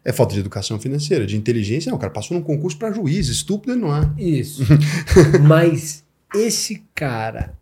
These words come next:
Speaker 2: como é que eu faço pra educá-lo financeiramente?
Speaker 1: Olha, o, quando eu vou explicar, você,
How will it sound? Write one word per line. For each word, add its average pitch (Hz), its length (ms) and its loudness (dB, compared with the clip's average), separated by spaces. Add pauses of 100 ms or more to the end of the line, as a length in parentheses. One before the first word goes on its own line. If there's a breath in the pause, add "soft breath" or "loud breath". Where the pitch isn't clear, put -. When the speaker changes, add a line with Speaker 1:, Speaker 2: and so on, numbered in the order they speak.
(340)
Speaker 2:
como 190 300 -2
é 254 100 -8
que - 180 -10
eu 143 120 -2
faço - 920 -10 (920)
pra 135 760 -4 (580)
educá-lo 147 640 -2
financeiramente? 107 880 -14 (800)
Speaker 1:
Olha, 151 320 0
o, 175 220 -8
quando 240 200 4
eu 226 80 8
vou 120 800 2
explicar, 147 540 2
você, 185 100 -8